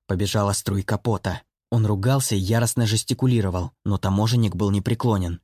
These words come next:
и чем больше мужчина противился досмотру, тем более настойчивым был немецкий служащий. Мысленно послав воззвание к Всевышнему о помощи, иностранец подчинился и открыл верхний вализ.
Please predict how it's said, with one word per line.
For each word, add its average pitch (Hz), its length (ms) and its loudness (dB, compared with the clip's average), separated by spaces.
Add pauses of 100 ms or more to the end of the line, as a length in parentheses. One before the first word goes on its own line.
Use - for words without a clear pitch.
и 95 80 -4
чем 110 240 0
больше 117 280 0
мужчина 107 360 0
противился 107 560 -2
досмотру, 113 580 0 (320)
тем 92 280 -2
более 120 260 2
настойчивым 113 640 0
был 98 140 0
немецкий 95 480 0
служащий. 101 680 -2 (420)
Мысленно 110 440 2
послав 107 420 0
воззвание 107 540 0
к - 40 -14
Всевышнему 110 600 0
о 104 40 0
помощи, 120 540 0 (260)
иностранец 110 640 0
подчинился 123 640 0
и 92 40 2
открыл 117 420 0
верхний 95 400 -2
вализ. 95 420 -2